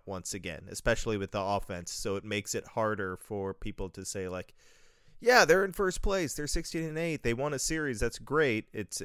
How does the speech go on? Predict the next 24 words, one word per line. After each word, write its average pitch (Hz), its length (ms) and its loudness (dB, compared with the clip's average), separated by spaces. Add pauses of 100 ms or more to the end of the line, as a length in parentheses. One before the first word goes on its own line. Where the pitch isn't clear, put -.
it's - 200 -8
more 104 360 2
like, 95 300 0 (460)
"Yeah, 117 160 4
but 92 140 0
here 120 240 4
are 113 60 0
these 101 240 -4
issues 90 560 -6
that, 87 260 -2 (600)
that 92 140 -2
have 95 160 -2
sunk 104 340 0
them 85 260 -4 (360)
every 104 340 0
year 95 380 0
for - 160 -6
the 87 80 -2
past 90 320 0
few 90 180 -4
years 85 500 -6
popping 92 400 -2
up 90 160 -4
again." 69 240 -8